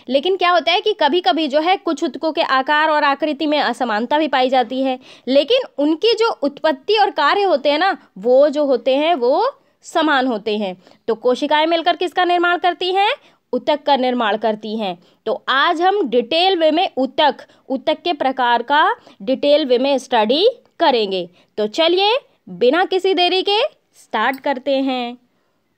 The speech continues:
तो देखिए, हमने पिछले अध्याय में पढ़ा था कि सभी जीवित प्राणी और पौधे जो हैं कोशिकाओं के बने होते हैं। एक कोशिक जीवों में सभी मौलिक कार्य जो है एक ही कोशिका के माध्यम से किया जाता है। हमने अमीबा पैरामीशियम का उदाहरण भी देखा था,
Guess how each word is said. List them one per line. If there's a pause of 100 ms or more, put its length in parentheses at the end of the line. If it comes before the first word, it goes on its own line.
(1300)
तो
देखिए,
हमने
पिछले
अध्याय
में
पढ़ा
था
कि
सभी
जीवित
प्राणी
और
पौधे
जो
हैं
कोशिकाओं
के
बने
होते
हैं। (460)
एक
कोशिक
जीवों
में
सभी
मौलिक
कार्य
जो
है
एक
ही
कोशिका
के
माध्यम
से
किया
जाता
है।
हमने
अमीबा
पैरामीशियम
का
उदाहरण
भी
देखा
था,